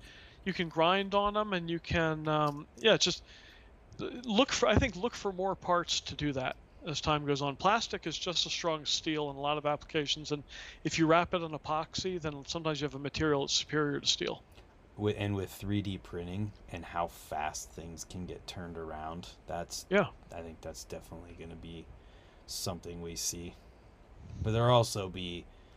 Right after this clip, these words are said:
Speaker 2: I mean, I don't think there'll ever not be a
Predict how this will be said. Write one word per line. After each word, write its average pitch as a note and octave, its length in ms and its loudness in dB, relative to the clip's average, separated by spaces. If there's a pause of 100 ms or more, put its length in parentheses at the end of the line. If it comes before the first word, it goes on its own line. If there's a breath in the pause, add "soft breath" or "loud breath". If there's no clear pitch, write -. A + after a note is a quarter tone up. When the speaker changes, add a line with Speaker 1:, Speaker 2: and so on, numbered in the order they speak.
(140 soft breath)
Speaker 2:
I E2 60 -6
mean, F#2+ 200 -4
I G2+ 120 2
don't F#2 160 -2
think F2+ 220 -10
there'll E2 240 -8
ever D#2+ 240 -6 (160)
not E2+ 420 -4
be D#2+ 400 -10
a D#2+ 320 -10